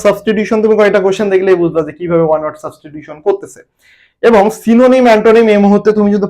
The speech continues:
পড়তে যাও কিন্তু কুলাইতে পারবে না। তো আমি বলবো আমার সাজেশন হলে এক মার্কের জন্য এত বেশি পড়ার কোনো দরকার নেই। অনেকে দেখবা যে সাজেস্ট করতেছে একটা বই, যে এই বইটা পুরাটা পড়ো, সিনোনিম, অ্যান্টোনিম কমন পাবা। আমি বলবো না, এই মুহূর্তে তোমার এত সময় নেই, তোমাকে তো অন্য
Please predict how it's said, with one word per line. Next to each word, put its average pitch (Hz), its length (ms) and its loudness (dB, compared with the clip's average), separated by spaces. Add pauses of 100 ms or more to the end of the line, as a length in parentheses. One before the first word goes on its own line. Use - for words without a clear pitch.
পড়তে 214 340 -4
যাও 240 180 0
কিন্তু 190 220 -6
কুলাইতে 196 380 -4
পারবে 120 200 -8
না। 123 120 -8
তো 151 40 -8 (100)
আমি 196 100 -2 (100)
বলবো 214 180 0 (100)
আমার 175 240 -2
সাজেশন 196 400 -2
হলে 202 140 0 (100)
এক 180 120 -2
মার্কের 185 320 -4
জন্য 185 120 -6 (120)
এত 156 100 -4 (120)
বেশি 175 160 -8 (120)
পড়ার 165 260 0
কোনো 196 200 -8
দরকার 139 240 -4
নেই। 127 160 -12
অনেকে 170 280 -4
দেখবা 170 260 -2
যে 175 60 -2 (320)
সাজেস্ট 180 320 -2
করতেছে 185 320 -6
একটা 170 200 -6
বই, 165 200 -2
যে 165 120 -2
এই 151 80 -8
বইটা 156 240 -4
পুরাটা 180 320 0
পড়ো, 165 220 -2
সিনোনিম, 151 360 -12
অ্যান্টোনিম 151 400 -12
কমন 196 260 0
পাবা। 110 160 -10 (360)
আমি 196 220 0
বলবো 208 160 0 (120)
না, 196 80 4 (420)
এই 170 120 -4
মুহূর্তে 202 300 -2
তোমার 202 200 0
এত 185 80 -2 (120)
সময় 196 200 -2
নেই, 156 160 -4
তোমাকে 170 260 -4
তো 180 60 0 (200)
অন্য 190 100 -4